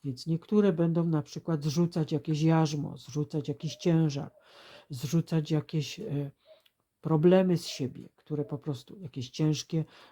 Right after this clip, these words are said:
może zakańczać pracę, jakieś związki, jakieś, no, wszystkie sytuacje, które Was tutaj bardzo męczą,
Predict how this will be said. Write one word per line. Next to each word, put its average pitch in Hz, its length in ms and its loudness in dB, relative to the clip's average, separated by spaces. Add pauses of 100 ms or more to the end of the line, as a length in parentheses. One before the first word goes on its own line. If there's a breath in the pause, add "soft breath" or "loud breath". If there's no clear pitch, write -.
może 147 360 2 (320 soft breath)
zakańczać 156 680 -2
pracę, 180 560 0
jakieś - 420 -16
związki, 175 680 2
jakieś, 123 440 -12 (340 soft breath)
no, 156 80 -4
wszystkie 233 400 2
sytuacje, 196 600 2
które 185 460 2
Was 165 440 2
tutaj 170 380 -2
bardzo 160 420 -2
męczą, 165 580 0